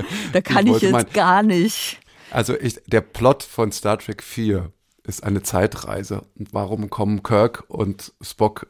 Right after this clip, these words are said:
Speaker 2: äh, zurück auf die Erde? Äh, in, in die Gegenwart quasi, weil sie Buckelwale brauchen. Weil die sind nämlich, äh, in ihrer
Speaker 1: Nein.
Speaker 2: Zukunft ausgestorben. Und, aber es bedroht eine böse Sonde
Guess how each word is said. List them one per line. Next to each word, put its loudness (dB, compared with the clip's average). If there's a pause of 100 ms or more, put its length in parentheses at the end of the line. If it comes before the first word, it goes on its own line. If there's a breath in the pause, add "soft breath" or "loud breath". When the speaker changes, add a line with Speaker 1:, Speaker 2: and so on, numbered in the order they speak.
Speaker 2:
äh, -2
zurück -4
auf -4
die -2
Erde? 2 (480 loud breath)
Äh, 0
in, -4
in -12
die -4
Gegenwart 0
quasi, -4 (360 loud breath)
weil 4
sie -2
Buckelwale 2
brauchen. -6 (300 loud breath)
Weil -2
die 0
sind 2
nämlich, 0 (100)
äh, -4
in -8
ihrer -2
Speaker 1:
Nein. 2
Speaker 2:
Zukunft 0
ausgestorben. 0 (480 loud breath)
Und, -2
aber 2
es 0
bedroht -2
eine 0
böse 0
Sonde 0